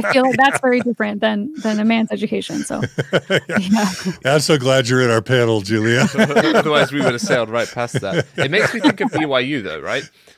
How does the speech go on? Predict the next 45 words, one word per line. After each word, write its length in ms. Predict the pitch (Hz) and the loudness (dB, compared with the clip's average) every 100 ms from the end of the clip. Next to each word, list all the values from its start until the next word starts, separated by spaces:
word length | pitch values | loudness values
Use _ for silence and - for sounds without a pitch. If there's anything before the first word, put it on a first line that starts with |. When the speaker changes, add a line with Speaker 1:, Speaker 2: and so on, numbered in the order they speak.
| _ | _
Speaker 3:
And 100 | 143 | -8
it, 120 | 147 - | -8 -8
it 160 | 156 | -10
seems 220 | 139 185 175 | -6 -8 -8
like 140 | 175 | -8
a 40 | |
pattern 380 | 160 180 - 135 | -6 -4 -6 -10
time 300 | 113 143 139 | -12 -6 -6
and 80 | 131 | -6
time 180 | 127 117 | -8 -8
again, 420 | 107 120 107 95 _ _ _ _ | -6 -4 -4 -8 _ _ _ _
um, 760 | 110 110 110 107 104 101 101 120 _ _ _ | -2 2 2 2 -4 -12 -16 -20 _ _ _
that 400 | 117 123 120 - 110 | -4 0 0 -2 -2
Joseph 320 | 143 143 139 | -2 -2 -4
Smith 240 | 139 127 | -8 -8
will 80 | 120 | -10
try 240 | - 135 | -4 -2
some 200 | 127 123 | -2 -6
things 320 | 110 113 113 - | -8 -8 -8 -12
and 120 | 107 | -8
they 60 | 101 | -8
will 80 | |
fail. 520 | 101 - 120 101 87 95 _ _ _ | -8 -4 -2 -2 -6 -14 _ _ _
Uh, 280 | - 113 110 - | -4 0 0 -2
and 160 | 117 | -4
I 80 | 117 | -4
think 420 | 113 147 135 95 - | -2 -6 -6 -14 -12
this 260 | 131 120 | -10 -10
is 80 | 117 | -6
where 140 | 120 | -6
Brigham 300 | 107 120 110 110 | -4 -6 -6 -6
Young 160 | 110 | -6
was 100 | 104 | -6
very 160 | 104 101 | -6 -6
successful 600 | - - 139 131 - 90 | -6 -6 -6 -4 -8 -6
as 100 | 98 | -6
an 80 | 110 | -4
organizational 720 | 101 101 98 95 110 - 104 | -4 -4 -4 -2 -2 -4 -8
mind, 360 | 98 90 87 | -6 -6 -8
that 160 | 98 104 | -8 -8
he 120 | 107 | -4
was 140 | 107 101 | -6 -2
able 140 | 101 | -4
to 100 | 92 | -4
actually 260 | - - | -8 -6